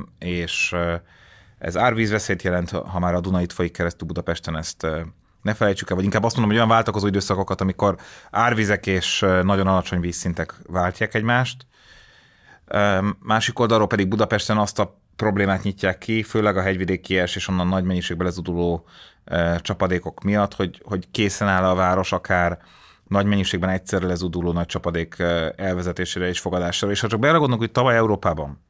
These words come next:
milyen tapasztalatokat szereztek ez ügyben, akár az osztrákok, aminek ugye egy árvíz lett itt a következménye, de sokkal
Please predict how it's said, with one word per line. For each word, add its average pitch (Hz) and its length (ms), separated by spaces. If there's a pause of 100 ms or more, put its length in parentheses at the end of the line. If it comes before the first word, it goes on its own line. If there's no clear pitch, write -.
(1000)
milyen 127 320
tapasztalatokat 110 600
szereztek 101 400
ez 92 120
ügyben, 95 280
akár 90 520 (140)
az - 160
osztrákok, - 840
aminek 92 280
ugye 101 100
egy 104 100
árvíz 117 320
lett 107 140
itt - 100
a 135 40
következménye, 101 520
de 98 80
sokkal 101 480